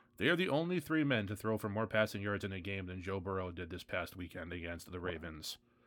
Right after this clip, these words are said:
Speaker 2: Wow.
Speaker 1: Uh, Joe Burrow had, uh, five hundred and twenty-five yards and four touchdowns. Uh, Moon and Schaub both had five twenty-seven, and Norm Van Brocklin, back in nineteen fifty-one, had five hundred and fifty-four,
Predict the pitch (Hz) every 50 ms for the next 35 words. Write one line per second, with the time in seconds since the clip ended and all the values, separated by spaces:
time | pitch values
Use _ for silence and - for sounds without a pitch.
0 | _ - 135 117 104 113 143 160 107 98 - _ _ _ _ - 90 92 92 92
1 | 95 95 92 90 90 90 - - 90 - - 110 120 117 120 117 117 113 101 113
2 | 107 104 101 98 98 98 - 80 85 82 82 80 - - 117 123 131 127 139 139
3 | 143 135 123 - - 120 131 120 - 120 127 117 104 98 107 104 107 101 - 92
4 | 87 - - 107 107 107 101 - 92 85 - - 92 85 82 85 82 82 82 -
5 | - - _ - _ _ - - 87 90 90 87 85 92 107 123 123 123 123 120
6 | 107 104 101 - - 107 107 107 107 104 - - - - 101 95 - 107 98 -
7 | 101 98 98 - - 98 98 92 - - 107 113 120 127 127 104 95 90 95 101
8 | 117 117 107 113 113 110 104 92 101 107 107 101 - 90 85 80 73 - 98 117
9 | - - 101 101 98 107 147 185 - - 160 151 143 - 156 143 - - 123 110
10 | 101 107 113 110 95 95 80 - - - 107 117 147 147 147 - 123 127 135 123
11 | 95 95 90 - 107 107 - 107 104 - - 95 95 82 76 80